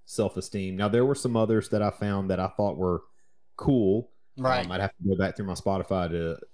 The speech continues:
Speaker 1: tell you what the artist was. It was, you know, people I'd never heard of, and some
Speaker 2: Right.
Speaker 1: of them were kinda, like, electronic, some of them were folky. Uh, but the ones we picked out today, I think, are not very similar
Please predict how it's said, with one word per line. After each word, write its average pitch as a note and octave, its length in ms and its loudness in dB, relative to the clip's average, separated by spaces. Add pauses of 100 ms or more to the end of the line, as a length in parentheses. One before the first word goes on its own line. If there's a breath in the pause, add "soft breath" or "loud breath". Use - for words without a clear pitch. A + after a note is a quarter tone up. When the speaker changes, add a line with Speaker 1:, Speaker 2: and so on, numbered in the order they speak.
(120)
Speaker 1:
tell G#2 180 0
you F2+ 260 -2
what F2 200 -2
the E2 60 -4
artist E2+ 380 -2
was. F2 400 0
It - 100 -14
was, D2 160 -14 (160)
you F#2 80 -8
know, E2 80 -4
people E2+ 240 -4
I'd E2+ 60 -4
never D#2+ 160 -4
heard F2 180 -2
of, E2+ 200 -4
and F#2+ 100 -12
some F3 140 -2
Speaker 2:
Right. C3 100 2
Speaker 1:
of - 60 -2
them E2+ 60 -8
were E2 60 -10
kinda, F#2 220 -6
like, E2+ 120 -10 (120)
electronic, A#2 760 -2
some F#2+ 180 -8
of E2+ 80 -6
them F2 160 -6
were D#2+ 100 -10 (120)
folky. B2 480 2 (580)
Uh, D#2 320 -4 (100)
but G2+ 220 -2
the G#2+ 60 0
ones B2+ 200 0
we D#3+ 100 2
picked C#3+ 200 0
out B2+ 120 0
today, G2+ 280 2
I F#2+ 60 0
think, A2 260 -4
are F#2+ 320 -2 (1200)
not G#2 440 0
very G2 400 2
similar F#3 640 0